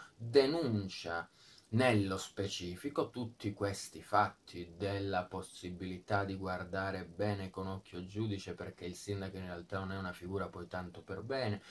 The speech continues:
Il giornalismo e la comunicazione denunciano il criminale che compie un reato in un modo di diffusione più vasto rispetto a quello che era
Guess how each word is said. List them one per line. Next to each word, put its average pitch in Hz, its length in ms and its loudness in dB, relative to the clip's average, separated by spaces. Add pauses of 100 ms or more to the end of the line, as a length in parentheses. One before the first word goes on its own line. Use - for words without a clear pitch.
(180)
Il 98 160 2
giornalismo 98 1040 0
e 101 160 2
la 104 220 6
comunicazione 101 1160 -2 (260)
denunciano 107 960 4
il 104 260 2
criminale 98 880 0 (260)
che 98 200 2
compie 107 420 8
un 101 120 4
reato 101 840 4
in 156 220 2
un 123 320 2
modo 104 600 6
di 117 240 2
diffusione 104 1080 2 (400)
più 123 300 6
vasto 95 720 2 (460)
rispetto 123 720 6
a 107 80 4
quello 101 380 4
che 104 120 0
era 98 240 2